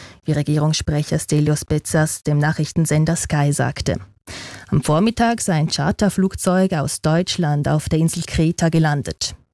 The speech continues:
Erstmals nach Ausbruch der Corona-Pandemie.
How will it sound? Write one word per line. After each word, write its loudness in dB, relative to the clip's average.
Erstmals 2
nach 0
Ausbruch 0
der 0
Corona-Pandemie. 2